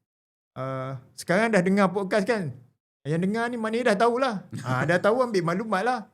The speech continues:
Speaker 1: Kalau still buat tak tahu, bukan, bukan salah sesiapa.
Speaker 2: Hmm.
Speaker 1: Okey. Cuma kita dah faham benda tu. Sebenarnya at the first place, bila kita declare pun, bila kita buat management report, walaupun setahun sekali, kita akan nampak tau,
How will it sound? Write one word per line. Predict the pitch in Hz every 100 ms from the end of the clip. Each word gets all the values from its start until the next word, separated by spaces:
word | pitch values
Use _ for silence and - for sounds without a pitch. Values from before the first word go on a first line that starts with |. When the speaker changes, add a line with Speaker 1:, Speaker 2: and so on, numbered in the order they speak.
| _ _
Speaker 1:
Kalau | 180 226
still | 240 - 185
buat | 190 175
tak | 180 160
tahu, | 156 202 - _ _ _ _ _ _ _ -
bukan, | 160 247 202 170
bukan | 170 226 233 175
salah | 160 156 151
sesiapa. | 170 151 - - 392 165 - _ _
Speaker 2:
Hmm. | - 98 95 98
Speaker 1:
Okey. | 147 156 123 113 - _ _ _ _ _ -
Cuma | 202 240 254 - - _ _ _ -
kita | 190
dah | 247 226
faham | 214 190 185
benda | 175
tu. | 160 123 123 165 _ _ _ _ _ _ _ _ _ _ _ _
Sebenarnya | - 175 220 202
at |
the | 208
first | 226 185
place, | 214 185
bila | 190 196
kita | 190 -
declare | 180 190 233 208 139
pun, | 139 160 190 - _ _
bila | 156 180
kita | 202 190
buat | 190 175
management | 185 185 185
report, | 185 180 180 -
walaupun | 151 180 190
setahun | 185 180 185 185
sekali, | 190 170 151
kita | 170 214
akan | 208 220
nampak | 226 226 254 196 208
tau, | 220 127 113